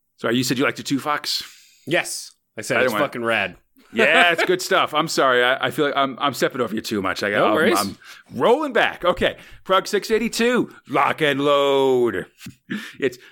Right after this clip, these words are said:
Speaker 1: Mega City One's finest hour in this cover by Gary Ga-, uh, Caldwell. It's his first cover, um, a close-up of Dredd's chest, but I don't think he gets his,
Speaker 2: Mm.
Speaker 1: the, the lawgiver just right here, I gotta say.
Speaker 2: Yeah, it's very sleek.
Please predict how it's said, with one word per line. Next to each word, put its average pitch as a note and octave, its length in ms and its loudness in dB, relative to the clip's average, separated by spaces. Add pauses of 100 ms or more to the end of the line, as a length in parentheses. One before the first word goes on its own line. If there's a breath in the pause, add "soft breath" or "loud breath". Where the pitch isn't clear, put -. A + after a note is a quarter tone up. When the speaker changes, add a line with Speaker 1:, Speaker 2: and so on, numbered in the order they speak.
Speaker 1:
Mega D#3 240 0
City D#3 240 0
One's D3 260 0
finest D3+ 540 -2
hour A2+ 480 0
in F#2+ 80 -4
this G#2 180 -4
cover A#2+ 320 -2
by A2 180 -2
Gary A2+ 480 0
Ga-, A#2+ 280 0
uh, A#2 300 0
Caldwell. C#3 540 -2 (280 loud breath)
It's - 80 -20
his G#2+ 100 -10
first A#3 380 -2
cover, A3+ 440 0 (320 loud breath)
um, C#3+ 300 2
a C#3 60 0
close-up E3 420 -2
of C3+ 80 -6
Dredd's C#3+ 340 -2
chest, - 600 0 (340)
but C3+ 120 0
I C#3 60 2
don't C#3 100 0
think B2 80 -14
he B2 60 -4
gets A#2 120 0
his, G2+ 100 -4
Speaker 2:
Mm. G#2+ 720 0
Speaker 1:
the, D3 60 2
the C3+ 40 0
lawgiver B2 600 0
just A2 480 -4
right G2 260 -2
here, F2+ 300 -8
I F2+ 80 -4
gotta F2+ 240 -4
say. F#2 380 -4 (100)
Speaker 2:
Yeah, A#2+ 320 0
it's G#2+ 220 -6
very B2+ 260 -2
sleek. - 760 -4